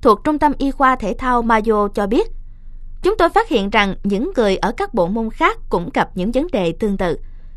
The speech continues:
Chẳng hạn như đối với các nhạc sĩ, những người phải đứng hay ngồi ở tư thế không tự nhiên trong một thời gian dài. Nhưng đối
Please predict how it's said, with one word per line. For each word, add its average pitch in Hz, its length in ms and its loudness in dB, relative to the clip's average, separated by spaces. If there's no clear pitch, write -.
Chẳng 294 160 2
hạn 233 220 0
như 262 220 4
đối 240 240 2
với 339 100 -2
các 415 280 -6
nhạc 190 220 -4
sĩ, 202 340 0
những 247 200 2
người 226 120 4
phải 226 120 -2
đứng 269 360 -2
hay 330 200 -4
ngồi 196 420 2
ở 226 100 -2
tư 247 160 0
thế 240 260 -2
không 349 220 -2
tự 165 280 -2
nhiên 262 180 0
trong 240 200 4
một 190 160 -2
thời 175 260 -2
gian 202 240 -4
dài. 175 220 -2
Nhưng 254 200 4
đối 254 140 4